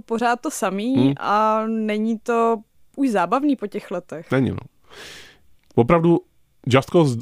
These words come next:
Speaker 2: lze doporučit jenom ve chvíli, kdy tohle, kdy jste, nemáte žádnou zkušenost s tou sérií.
Speaker 1: Zrovna teď jste dostali PlayStation nebo Xbox.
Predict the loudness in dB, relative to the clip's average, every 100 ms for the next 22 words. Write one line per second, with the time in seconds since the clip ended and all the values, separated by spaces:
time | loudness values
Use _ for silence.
0 | 4 4 6 4 2 2 2 0 2 4
1 | 4 4 2 2 2 2 2 2 2 2
2 | 2 0 0 0 0 2 4 4 6 4
3 | 6 4 4 4 2 0 0 2 2 2
4 | 0 4 4 4 2 -2 -4 2 2 2
5 | 2 -2 0 0 0 0 0 0 -6 -4
6 | -4 -4 -2 0 0 0 -2 -2 -4 -6
7 | -6 -6 0 0 0 -6 -14